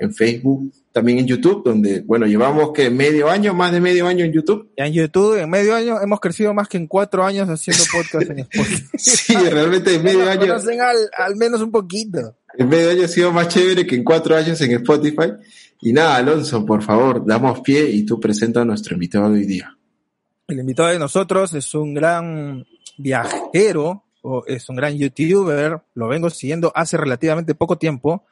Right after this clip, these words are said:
Speaker 2: pero me he dado cuenta que tiene un montón de videos en YouTube y es, eh, un gran presentador y un gran, eh,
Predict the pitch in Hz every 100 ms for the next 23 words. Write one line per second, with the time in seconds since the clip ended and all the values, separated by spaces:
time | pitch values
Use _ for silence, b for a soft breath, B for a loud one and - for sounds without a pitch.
0 | _ _ _ - 135 135 165 185 143 160
1 | 175 170 190 190 160 139 170 185 - 190
2 | 202 160 151 147 139 214 214 165 185 -
3 | 190 202 208 196 196 - _ _ _ _
4 | - 160 175 - 175 147 135 143 165 185
5 | 160 139 147 180 165 180 190 175 190 202
6 | 202 190 156 135 123 117 113 110